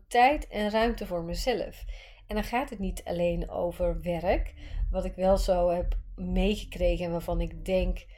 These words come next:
of in ieder geval onbewust telkens maar doe. Maar dan voel ik dat ik rust en ruimte nodig heb om mijn pad hier te kunnen vervolgen en jullie het allerbeste van mezelf te geven.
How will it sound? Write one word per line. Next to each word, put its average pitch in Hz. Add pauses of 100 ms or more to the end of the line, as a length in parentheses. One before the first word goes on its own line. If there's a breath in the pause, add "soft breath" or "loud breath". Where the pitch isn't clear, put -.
(600 loud breath)
of -
in 185
ieder 180
geval 165
onbewust 202
telkens 190
maar 165
doe. 233 (220 loud breath)
Maar 202
dan 208
voel 220
ik 196
dat 180
ik 175
rust 190
en 185
ruimte 190
nodig 220
heb 170
om 175
mijn 170
pad 240
hier 190
te -
kunnen 170
vervolgen 165
en 170
jullie 170
het 170
allerbeste 185
van 165
mezelf 196
te -
geven. -